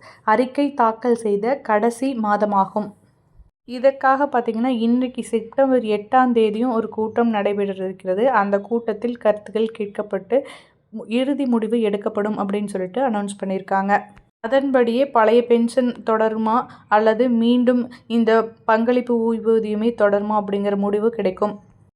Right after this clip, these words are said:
அதே போல பார்த்தீங்கன்னா, பென்ஷன் வாங்குபவர்கள் ஆயுள் சான்றிதழ் வந்து எப்பவுமே நவம்பர் ஒண்ணாம் தேதியிலேருந்து முப்பதாம் தேதி வரைக்கும் சப்மிட் பண்ணணும். இதை யூஸ்வலா பேங்க்ல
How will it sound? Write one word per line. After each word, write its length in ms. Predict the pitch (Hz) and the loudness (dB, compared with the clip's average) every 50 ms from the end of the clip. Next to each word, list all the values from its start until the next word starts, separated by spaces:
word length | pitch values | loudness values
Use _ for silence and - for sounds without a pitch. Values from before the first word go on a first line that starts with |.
| _ - | _ -2
அதே 360 | 208 214 226 240 269 294 294 | 0 0 2 2 2 0 2
போல 220 | 285 269 254 247 | 2 2 2 2
பார்த்தீங்கன்னா, 540 | 240 240 233 220 214 214 214 208 202 208 233 269 302 294 - - - _ _ - | 2 0 0 0 0 -2 -4 -4 -2 0 0 0 0 -2 -8 -16 -20 _ _ -2
பென்ஷன் 480 | - 240 233 240 262 254 269 277 269 269 | 0 0 2 2 0 -2 -4 -4 0 2
வாங்குபவர்கள் 640 | 247 233 226 226 233 226 220 214 202 196 202 240 269 - - | 4 4 4 4 2 0 0 0 -2 -2 0 0 0 -2 -2
ஆயுள் 460 | - 208 208 220 233 247 254 262 254 | -2 0 2 4 4 4 2 -2 -2
சான்றிதழ் 560 | 240 - 240 220 214 220 214 208 202 214 214 | -2 0 0 0 0 0 -2 -2 -2 -2 -2
வந்து 260 | 202 202 202 202 233 | -2 -2 -2 -2 -2
எப்பவுமே 400 | 262 233 220 202 202 208 220 240 | -2 -2 -2 -2 -4 -4 -2 -2
நவம்பர் 440 | 247 233 208 208 214 226 226 247 240 226 | 0 2 2 2 2 2 2 2 2 2
ஒண்ணாம் 420 | 214 208 208 220 226 233 233 233 | 0 0 0 0 2 2 2 2
தேதியிலேருந்து 460 | 226 220 208 202 202 202 202 208 233 247 | 2 2 2 2 2 0 0 0 0 -2
முப்பதாம் 580 | 240 214 196 - 240 240 240 233 226 226 226 | -2 -4 0 0 2 4 4 4 2 2 0
தேதி 240 | 214 208 202 202 196 | 0 0 0 0 0
வரைக்கும் 340 | 196 196 202 202 254 262 - - | -2 -2 -4 -4 -6 -10 -6 -6
சப்மிட் 280 | 214 196 208 208 208 - | -6 -4 -4 -8 -8 -8
பண்ணணும். 280 | 202 190 190 208 254 277 | -8 -6 -6 -6 -4 -4
இதை 260 | 233 214 202 202 202 | -2 -2 -2 -2 -2
யூஸ்வலா 360 | 220 226 226 - 226 220 220 - - - - - - _ - 196 | -2 -4 -4 -2 0 2 2 0 0 -6 -16 -20 -20 _ 0 4
பேங்க்ல 460 | 208 214 240 269 285 277 277 262 254 | 4 6 6 4 4 2 2 2 2